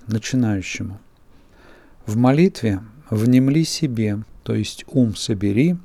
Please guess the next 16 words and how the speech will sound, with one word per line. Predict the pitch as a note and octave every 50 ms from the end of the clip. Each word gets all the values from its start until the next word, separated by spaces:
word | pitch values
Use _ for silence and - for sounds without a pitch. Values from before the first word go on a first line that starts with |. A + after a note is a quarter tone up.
| - _ -
и | A#2
соединяй | G#2+ - - B2 A2+ A2 G#2 G2 G2+ G2+ G2+ G#2 A#2 C3 B2
с | -
душой. | B2 A#2 B2 A2 - - - G#2 G2 G2 G2+ G#2+ - - - - _ _ - - - - - - - - - _ - - - _ _
Сначала | - - B2 A#2+ A2+ - - - A2+ A2 G#2 G2+ G#2
день-два | G#2+ A2 G2+ G2+ A2+ A#2 A2 G#2 G2+ G2 F#2+ G#2 G2+ G#2+ G2+ F#2+ F2+ - - - -
и | A#2+ A2+
более | G#2+ G2 G#2+ B2+ D3+ E3 D#3+ D#3+ D#3 D3
твори | C3+ - C3 C3 C#3 C3 C#3 C#3
молитву | C3+ C3+ C3+ C3 C3 B2+ B2 - A#2+ A2
сию | - - - B2 B2 B2+ A#2+ B2 B2+ - - -
одним | - B2+ A#2 A2+ A2 G#2+ A#2 A#2 A#2+ A#2+ -
умом, | - B2+ A2+ A2+ A2+ A2 A2 A2 G#2+ - - - - - _ _ _ _ -
раздельно, | A2 G#2+ A2+ A2+ A2 G#2+ G#2+ G#2 G#2+ A2 G#2+ G#2+ G#2 G#2 G#2 G2+ - - - - - - - - - -
внимая | - G2+ A2 B2 A#2+ A#2+ A#2 A2 G#2+ G#2+ G#2+
каждому | G#2+ - - A2+ G#2+ G#2 G#2+ G#2 G#2+ G#2 G#2+ G#2+